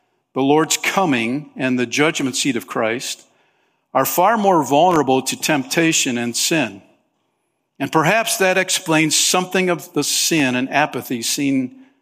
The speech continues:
in much of the church today." So what's, what's he talking about here?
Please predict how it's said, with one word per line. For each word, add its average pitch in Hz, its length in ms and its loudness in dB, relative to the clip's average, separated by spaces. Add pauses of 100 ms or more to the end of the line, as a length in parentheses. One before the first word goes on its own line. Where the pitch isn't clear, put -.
in 123 220 -4
much 143 380 0
of 131 120 -6
the 120 80 -4
church 123 460 -4
today." 117 440 -6 (1800)
So 170 200 0
what's, - 480 2
what's 170 340 0
he 170 100 0
talking 170 440 0
about 123 280 0
here? 107 240 -10